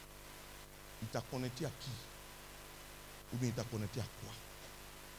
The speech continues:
Lui-même, il est connecté à qui ou bien à quoi ? Et donc, quand il t'a touché,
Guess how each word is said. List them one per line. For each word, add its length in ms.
Lui-même, 380
il 80
est 120
connecté 360
à 80
qui 140
ou 140
bien 160
à 40
quoi ? 140
Et 80
donc, 200
quand 100
il 120
t'a 160
touché, 380